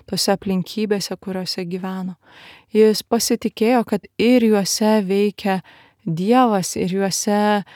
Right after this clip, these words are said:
veikia malonė, ir, ir jie turi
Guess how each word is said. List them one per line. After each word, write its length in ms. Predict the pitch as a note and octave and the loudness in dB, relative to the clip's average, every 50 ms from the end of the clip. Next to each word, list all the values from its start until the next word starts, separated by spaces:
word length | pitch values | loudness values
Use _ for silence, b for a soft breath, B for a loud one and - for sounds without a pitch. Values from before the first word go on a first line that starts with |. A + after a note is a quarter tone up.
| B B B B B - | B B B B B -12
veikia 500 | - E3 D#3 G3 G#3 A3 A3 - - A3 G#3 G3 | -10 0 2 4 4 4 4 2 0 0 2 2
malonė, 880 | G3 F#3+ F3+ F3 F3+ F#3+ A3 B3+ C4 C4 A#3 A3+ G#3 G3 F#3+ F#3 - | 2 0 2 2 2 2 4 4 4 4 4 2 2 0 -4 -4 -6
ir, 400 | - F3+ F#3+ F#3+ F#3 F#3 F3+ F#3+ G3 b b b b b b b b | -6 -4 -4 -2 -2 -2 -4 -4 -6 b b b b b b b b
ir 140 | G3+ F#3+ F#3+ | 0 0 2
jie 380 | F#3 D#3+ - A3 F#3 A3 B3+ B3 A#3 - - | 0 -2 -2 0 2 4 4 4 4 0 0
turi 400 | A3 G#3+ G#3+ G#3+ G#3+ G#3+ G#3 | 2 4 4 6 6 4 2